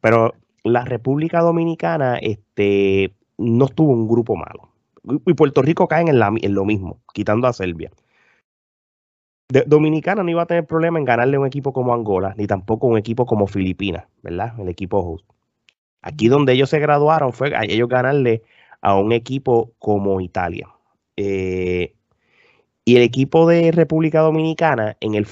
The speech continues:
en los fogueos al principio, cuando Puerto Rico les ganó en el Choliseo, se los ganó sin un, con, con Karl Anthony Towns, ¿entiendes?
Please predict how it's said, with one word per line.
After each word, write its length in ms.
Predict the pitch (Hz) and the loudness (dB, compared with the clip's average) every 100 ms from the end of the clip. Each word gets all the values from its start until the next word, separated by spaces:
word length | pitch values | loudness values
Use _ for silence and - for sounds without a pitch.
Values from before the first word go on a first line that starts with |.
| - | -4
en 140 | 110 | 0
los 180 | 110 107 | 2 0
fogueos 720 | - 101 113 135 101 101 - _ - | 0 0 2 4 2 -2 -12 _ -8
al 160 | 98 | -6
principio, 640 | - 101 - 160 143 95 98 | -4 -6 -2 -4 -2 -2 -2
cuando 300 | - 90 87 | -2 -4 -4
Puerto 260 | 95 87 | -4 -4
Rico 240 | 92 92 117 | -4 0 0
les 140 | 120 | 0
ganó 400 | 117 117 117 120 | 0 2 2 2
en 100 | 117 | 2
el 100 | 117 | 0
Choliseo, 640 | 110 120 120 117 131 90 - _ _ _ _ _ _ _ _ _ _ _ | -2 -4 -4 -4 -2 -4 -8 _ _ _ _ _ _ _ _ _ _ _
se 100 | - | -2
los 120 | 117 110 | 0 2
ganó 280 | 107 104 | 2 2
sin 180 | 131 131 | 2 0
un, 100 | 123 123 - - | 0 -4 -12 0
con, 200 | 123 117 117 | 0 2 -2
con 260 | 117 - 123 | -4 -6 -6
Karl 260 | 120 117 117 | -2 -2 -2
Anthony 420 | 110 107 110 95 | -4 -8 -6 -6
Towns, 380 | 85 143 101 - - _ _ _ _ | -6 -6 -6 -12 -20 _ _ _ _
¿entiendes? 540 | 92 87 147 127 82 | -12 -4 -2 0 -4